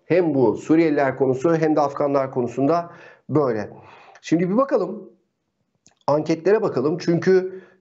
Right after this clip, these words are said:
Türkiye'nin bundan sonraki yol haritasını Erdoğan'ın, e, hani seçim kazanma stratejisinin dışında düşünmek çok mümkün değil. Ve o anketler, Avrasya Araştırma'nın bir anketi var.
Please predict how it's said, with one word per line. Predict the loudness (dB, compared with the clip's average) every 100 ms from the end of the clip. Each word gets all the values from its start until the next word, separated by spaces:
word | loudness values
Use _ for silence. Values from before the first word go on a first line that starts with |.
| _
Türkiye'nin | -2 2 2 2 0 -2
bundan | 2 2 2
sonraki | 0 0 2 2 2 2
yol | 0 2
haritasını | 2 -2 -4 -4 0 2 0 -2 -2
Erdoğan'ın, | 0 0 0 0 0 -2 -6 -2
e, | 2 4 6 4 2 0 -6 -18 _ _
hani | 0 2 0 -8 -20 -20 _ _ _ _ _ _ _ _
seçim | -4 -2 2 0
kazanma | 2 0 0 0 -2
stratejisinin | -2 -2 0 0 0 0 0
dışında | -2 0 2 2
düşünmek | 0 -2 2 2 0 -4
çok | -2 -2 0
mümkün | -2 0 2 2
değil. | 4 2 2 -4 -2
Ve | 2 2 2 0
o | 2
anketler, | 2 -2 -2 -4 0 -2 -2 -8 0
Avrasya | 2 2 0 0
Araştırma'nın | 0 -2 -4 0 2 2
bir | 0
anketi | -2 -6 -6 0
var. | 0 -2